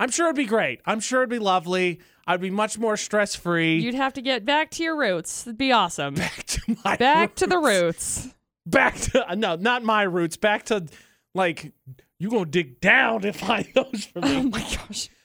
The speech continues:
Speaker 1: That being said, the movie that I watched, this is a gem, and I'm, I would actually be super pumped if anybody else has ever seen it. It's called The Thief and the Cobbler.
Speaker 2: Okay.
Speaker 1: It is not a Disney movie, but it's an animated movie, and it has some music in it, and it actually has a, a few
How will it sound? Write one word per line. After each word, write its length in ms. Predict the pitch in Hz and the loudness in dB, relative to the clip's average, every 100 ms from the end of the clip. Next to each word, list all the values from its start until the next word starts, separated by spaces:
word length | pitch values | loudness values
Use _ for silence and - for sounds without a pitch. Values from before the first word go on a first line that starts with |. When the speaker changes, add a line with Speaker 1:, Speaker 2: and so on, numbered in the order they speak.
| - | 0
Speaker 1:
That 160 | 247 247 | 0 2
being 140 | 269 | -2
said, 280 | - 247 202 | 2 0 2
the 60 | |
movie 240 | 226 269 269 | 0 0 0
that 120 | 262 | 2
I 80 | 233 | 2
watched, 360 | 208 196 - | 2 2 -2
this 140 | 208 196 | -8 -6
is 60 | |
a 40 | 190 | -6
gem, 360 | 151 180 156 - - _ _ _ _ _ _ _ 156 | -2 -2 -2 -6 -20 _ _ _ _ _ _ _ -2
and 80 | |
I'm, 80 | 185 226 | 0 0
I 160 | 180 208 | 0 2
would 140 | 208 | 2
actually 300 | 196 220 220 | 0 -2 -4
be 120 | 202 | -4
super 280 | - 208 196 | -4 -6 -6
pumped 260 | 196 180 143 | -2 -4 -2
if 80 | 151 | -4
anybody 240 | 156 156 | 0 0
else 140 | 151 | 0
has 80 | 143 | -4
ever 160 | 147 135 | -6 -4
seen 160 | - | -6
it. 40 | 156 | -6
It's 80 | - | -4
called 200 | 208 165 | -4 -4
The 60 | |
Thief 220 | 165 208 | -8 -8
and 120 | 185 165 | -8 -8
the 40 | |
Cobbler. 480 | - 127 110 98 _ _ _ _ _ _ _ 202 | -6 -8 -10 -18 _ _ _ _ _ _ _ -2
Speaker 2:
Okay. 160 | 208 - _ _ _ _ - | -2 -6 _ _ _ _ -4
Speaker 1:
It 240 | 170 180 - | -2 -2 -2
is 400 | 170 165 160 156 | 0 0 0 0
not 180 | 185 214 | 0 0
a 60 | |
Disney 260 | 190 202 185 | 0 -2 0
movie, 220 | 180 180 | 0 0
but 80 | 160 | -4
it's 100 | 151 | -2
an 80 | 175 | -2
animated 480 | 202 202 180 156 | 0 0 -2 -2
movie, 220 | 147 151 151 | -4 -4 -2
and 40 | |
it 60 | 165 | -4
has 100 | 156 | -4
some 120 | 156 | -4
music 320 | 151 143 143 | -4 -4 -6
in 80 | 135 | -4
it, 160 | 135 - | -6 -4
and 440 | 139 135 135 139 | -4 -2 -2 -2
it 40 | 160 | -2
actually 300 | 403 - 381 | -4 -4 -4
has 100 | 247 | -4
a, 640 | 165 _ - 208 220 220 | -8 _ -12 -8 -4 -4
a 20 | |
few 560 | 202 - 247 262 233 | -6 -6 -4 -4 -6